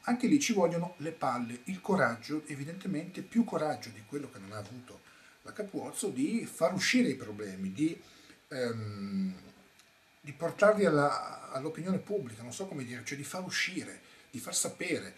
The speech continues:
De Robbio si comporta così, si discute prima, se ne va prima, non se ne va alla vigilia della,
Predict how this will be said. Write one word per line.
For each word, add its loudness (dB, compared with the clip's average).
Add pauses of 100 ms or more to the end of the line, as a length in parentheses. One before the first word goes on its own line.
(340)
De -2
Robbio 10
si -6
comporta -2
così, -2
si -4
discute 2
prima, 0
se -2
ne -2
va 2
prima, 0
non -4
se -4
ne -2
va 8
alla -2
vigilia -2
della, -10